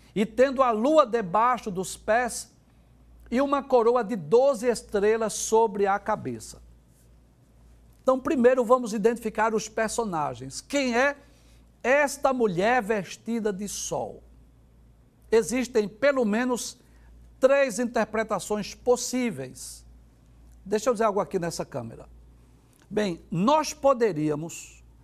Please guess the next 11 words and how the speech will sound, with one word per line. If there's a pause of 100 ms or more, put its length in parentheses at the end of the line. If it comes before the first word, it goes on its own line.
isso,
isso
seria
até
mais
simples. (1300)
Nós
poderíamos
dizer
assim,
"Olha,